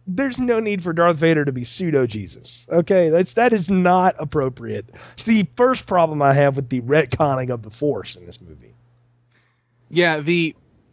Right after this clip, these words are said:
Speaker 2: like, Qui-Gon, when Qui-Gon asks who was his father, uh, it would have been, uh, it would have been nice if there was literally a father, or if she said, <sighs> I,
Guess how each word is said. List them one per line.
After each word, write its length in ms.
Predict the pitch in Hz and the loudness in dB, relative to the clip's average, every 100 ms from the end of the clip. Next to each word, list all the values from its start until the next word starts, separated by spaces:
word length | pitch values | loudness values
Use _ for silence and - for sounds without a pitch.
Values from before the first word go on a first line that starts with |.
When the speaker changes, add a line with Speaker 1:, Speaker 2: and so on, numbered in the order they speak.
| _ _ _ - | _ _ _ -8
Speaker 2:
like, 140 | 165 | -6
Qui-Gon, 420 | - 196 202 190 170 160 | -2 0 2 2 2 0
when 100 | 156 | -6
Qui-Gon 400 | - 185 170 156 | -2 -2 0 2
asks 300 | 151 147 - - | 2 0 -6 -18
who 160 | - 170 | -4 0
was 180 | 151 135 | 2 0
his 180 | 127 | -4
father, 640 | - - 151 151 120 98 98 _ _ _ _ _ _ _ _ - | -4 0 2 2 0 -4 -8 _ _ _ _ _ _ _ _ -10
uh, 400 | 110 107 107 104 _ _ - - - - _ _ _ _ | -6 -4 -4 -6 _ _ -20 -20 -20 -20 _ _ _ _
it 60 | 151 | -4
would 180 | 139 175 | 0 2
have 60 | |
been, 80 | 156 - | 0 -2
uh, 140 | 143 | -2
it 100 | 131 | 0
would 120 | 147 175 | 0 2
have 40 | |
been 140 | 156 | 2
nice 300 | 139 139 127 | 2 2 0
if 160 | - 123 | -4 -4
there 140 | 127 | -2
was 360 | 120 120 123 113 - _ | 0 2 0 -2 -10 _
literally 380 | 135 139 135 123 | -2 0 0 0
a 100 | 117 | -2
father, 520 | 117 117 113 117 120 123 | -2 0 0 0 0 0
or 40 | 131 | 0
if 140 | 123 | -2
she 160 | - 123 | -2 -4
said, 460 | - 131 123 113 - _ _ _ _ | 0 2 2 0 -8 _ _ _ _
<sighs> 800 | _ _ _ _ _ _ _ _ | _ _ _ _ _ _ _ _
I, 400 | - - - - | -4 -2 -2 0